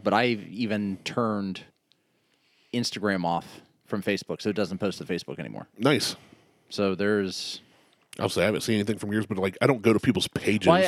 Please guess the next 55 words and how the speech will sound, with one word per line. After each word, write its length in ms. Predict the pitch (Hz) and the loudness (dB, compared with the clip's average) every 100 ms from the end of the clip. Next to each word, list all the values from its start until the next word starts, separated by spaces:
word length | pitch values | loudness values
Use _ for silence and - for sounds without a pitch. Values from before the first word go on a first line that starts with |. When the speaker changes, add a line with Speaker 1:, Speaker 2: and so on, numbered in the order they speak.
| - | 0
Speaker 1:
I, 60 | 104 - 139 | -4 -10 0
well, 240 | 151 135 120 165 | 4 4 2 4
I 120 | 147 | 6
Speaker 2:
Like, 100 | 139 | 8
if, 60 | 139 | 6
Speaker 1:
also 200 | 147 135 - | 4 0 -2
Speaker 2:
if 100 | 123 | 2
I 140 | 139 143 | 4 6
Speaker 1:
haven't 140 | 117 | 6
Speaker 2:
open 280 | 131 135 139 | 6 6 4
it 100 | 139 | 4
and 80 | 113 | 4
it's 140 | - | 4
there, 180 | 110 113 | 4 6
I'll 80 | 117 | 6
be 100 | 110 | 4
like, 160 | 104 - | 4 4
"Oh, 160 | 110 | 4
Martell 360 | 95 104 117 95 | 4 4 4 4
posted 320 | - 107 104 | 6 4 2
something," 300 | - 98 101 | 0 2 2
and 140 | 104 95 | -2 -2
it's 180 | 104 | -2
usually 240 | 107 98 113 | 0 2 4
from 220 | - 104 | 4 4
Instagram. 500 | 107 - 92 87 92 117 | 4 0 -2 0 0 0
Speaker 1:
Right. 180 | 90 - - - - - - _ _ | 0 -2 -14 -20 -20 -20 -20 _ _
But 240 | - 117 104 | 2 4 4
I, 100 | 131 | 2
so 160 | - 127 | 4 4
I 60 | |
turned 200 | 131 147 | 4 4
that 100 | 131 | 4
feature 300 | 123 98 110 | 2 2 4
off, 320 | 123 107 - - _ _ _ _ _ | 4 2 -2 -20 _ _ _ _ _
but 100 | - | 2
I 60 | 143 | 2
haven't 160 | 196 165 | 2 2
posted 260 | 165 - | 2 2
on 80 | 110 | -2
Instagram 720 | - 147 - 113 101 98 90 92 - _ _ _ - _ - - - - | 0 -2 -2 -2 -2 -2 -4 -8 -14 _ _ _ -20 _ -20 -20 -20 -10
in 200 | 104 101 | -6 -4
almost 320 | - 131 113 | -2 -2 -2
a 40 | 80 | -4
week. 360 | 98 - - - - | -6 -8 -16 -6 2
Speaker 2:
I 60 | |
was 200 | 160 160 | 4 6
gonna 140 | - 156 | 6 6
say, 40 | |
I 40 | 117 | 6
know 140 | 120 | 6
you 180 | 170 151 | 6 6
did, 340 | 104 135 151 | 6 6 8
but 140 | 101 107 | 8 4
it's, 220 | - - | 4 -2